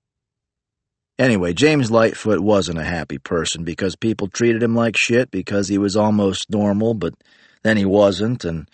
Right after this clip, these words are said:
he had a lazy eye, and he was real skinny, like you knew he couldn't ever fight, and what all he had was just the things that no one gave a fuck to take from him.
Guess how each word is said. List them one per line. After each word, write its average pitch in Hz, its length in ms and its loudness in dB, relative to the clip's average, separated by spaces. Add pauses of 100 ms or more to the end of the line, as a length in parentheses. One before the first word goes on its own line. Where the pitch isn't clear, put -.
(420)
he 101 100 -2
had 107 180 4
a 98 60 4
lazy 101 440 2
eye, 98 340 2
and 110 140 2
he 95 80 -2
was 95 200 -2
real 107 160 2
skinny, 104 520 -2
like 95 360 -2
you 95 80 -2
knew 101 180 2
he 92 140 0
couldn't 92 360 -4
ever 80 240 -4
fight, 95 560 -2
and 73 220 -10 (340)
what 98 200 0
all 92 260 4
he 78 140 -2
had 98 480 0
was 80 200 -6
just 104 280 -4
the 65 80 -12
things 92 400 -4
that 85 100 -6
no 104 160 0
one 104 240 0
gave 104 240 2
a 101 60 -6
fuck 110 300 0
to 113 80 -12
take 123 280 0
from - 240 -10
him. - 120 -20